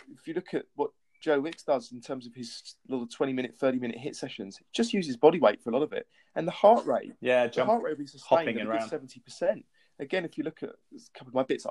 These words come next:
Speaker 1: put on Instagram just for some ideas on hit training and how you can move the
Speaker 2: Mm.
Speaker 1: body,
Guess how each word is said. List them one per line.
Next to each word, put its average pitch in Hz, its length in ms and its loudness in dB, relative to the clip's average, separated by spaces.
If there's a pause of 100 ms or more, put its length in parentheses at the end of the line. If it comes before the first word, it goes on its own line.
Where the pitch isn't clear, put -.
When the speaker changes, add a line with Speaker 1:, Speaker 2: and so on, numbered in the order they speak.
Speaker 1:
put 117 140 -6
on 127 60 -4
Instagram 104 420 0
just 127 180 -6
for 113 140 0
some 113 160 -4
ideas 117 400 2
on 104 80 -8
hit - 180 -6
training 107 300 -4
and 113 80 -10
how 190 220 6
you 180 120 -2
can 160 140 -6
move 151 160 0
the 135 60 -4
Speaker 2:
Mm. 151 60 2
Speaker 1:
body, 147 320 6